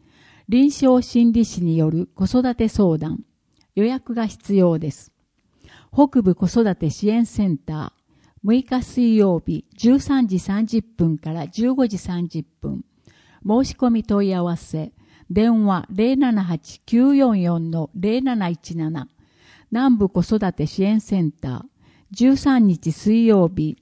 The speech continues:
十三時三十分から十五時三十分。申し込み問い合わせ。電話、零七九四三七の四一八八。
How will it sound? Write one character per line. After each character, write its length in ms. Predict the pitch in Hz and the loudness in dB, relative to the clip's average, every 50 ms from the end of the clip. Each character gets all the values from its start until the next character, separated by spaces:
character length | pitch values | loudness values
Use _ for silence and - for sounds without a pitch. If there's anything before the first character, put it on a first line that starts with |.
| _ - | _ -2
十 240 | - 226 247 269 | 2 4 4 4
三 280 | 254 - 294 254 233 214 | 2 0 0 0 0 0
時 100 | 185 185 | 0 -2
三 260 | - - 196 214 226 | -2 -2 -2 0 0
十 160 | 226 240 233 | 0 0 -2
分 380 | 226 _ _ - 180 165 160 156 | -2 _ _ 0 0 0 0 0
か 140 | - 165 156 | -4 -6 -6
ら 100 | 160 151 | -6 -4
十 240 | - 202 214 240 247 | -2 0 0 2 2
五 140 | 254 240 | 2 2
時 100 | 202 208 | 0 0
三 300 | 180 - 196 185 185 196 | -4 -6 -4 -4 -4 -4
十 160 | 185 185 175 - _ _ - | -4 -4 -6 -6 _ _ -10
分。 220 | - 160 156 - - _ _ _ _ _ _ _ _ _ _ _ - | -6 -6 -6 -6 -8 _ _ _ _ _ _ _ _ _ _ _ -2
申 160 | 220 247 269 | 0 0 0
し 120 | - - - | -2 -4 -4
込 140 | - 240 | -2 -2
み 140 | 233 220 202 | 0 -2 -2
問 240 | - - 196 196 202 | 0 2 2 2 2
い 60 | 196 | 2
合 120 | 185 175 170 | 0 0 -2
わ 120 | 165 160 | -2 -4
せ。 300 | - - - - 170 - _ _ _ _ _ _ _ _ - | -6 -8 -10 -10 -12 -12 _ _ _ _ _ _ _ _ -8
電 320 | 180 202 226 233 233 214 | -6 -2 -2 0 0 0
話、 240 | 202 196 175 - - _ _ - | -2 -2 -4 -6 -10 _ _ -8
零 260 | 196 208 233 262 247 | -4 -2 -2 0 0
七 280 | 262 262 247 220 190 180 | 0 0 0 0 -2 -4
九 360 | _ - - 165 160 156 - - | _ -6 -4 -4 -4 -4 -4 -2
四 220 | 185 196 226 254 | 0 2 2 2
三 360 | 262 - - 269 233 208 196 180 | 0 -2 -2 -2 -2 0 0 -2
七 240 | 170 170 165 143 | -2 -2 -2 -2
の 220 | 156 165 160 - - - | -2 -2 -4 -6 -6 -4
四 260 | 202 208 226 247 262 | -2 0 2 2 2
一 260 | 262 - - - 185 | 2 0 -2 -6 -6
八 280 | 165 160 165 - - 165 | -6 -4 -6 -6 -4 -4
八。 400 | 160 156 156 - _ - - | -4 -4 -6 -8 _ -20 -20